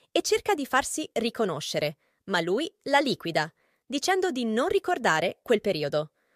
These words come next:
Subito dopo, Sermin incontra Behice e le mostra due passaporti di Friket, sospettando che lui abbia un'identità falsa e voglia impadronirsi dell'eredità di Yilmaz.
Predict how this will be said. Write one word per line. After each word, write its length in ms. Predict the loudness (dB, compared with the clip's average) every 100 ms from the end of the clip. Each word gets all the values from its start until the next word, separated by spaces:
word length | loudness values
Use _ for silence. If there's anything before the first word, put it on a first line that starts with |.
| _ -6
Subito 360 | -2 0 2
dopo, 480 | 2 2 2 -4 -6
Sermin 480 | -10 4 6 6 -4 -4
incontra 540 | -6 0 -2 0 0
Behice 560 | 0 -2 -4 -2 -4 -4 _ _ _
e 100 | 4
le 80 | 6
mostra 360 | 4 0 0 -2
due 240 | 0 0
passaporti 600 | 0 -2 -2 2 0 0
di 120 | -6 -6
Friket, 640 | -4 -4 -2 -6 -2 -6 -6 -20 _
sospettando 640 | -2 2 2 4 2 0
che 120 | 0
lui 240 | 0 0 0
abbia 320 | 0 2 0 -2
un'identità 640 | -4 0 -2 -2 -2 -2 -4
falsa 600 | 2 2 2 -2 -6 -6 _ _ _
e 140 | 4
voglia 320 | 8 8 6 0
impadronirsi 880 | -4 0 0 0 0 0 -2 -6 -8
dell'eredità 800 | 6 6 6 4 2 4 2 2
di 380 | 0 -4 -4 2
Yilmaz. 500 | 2 2 -8 -6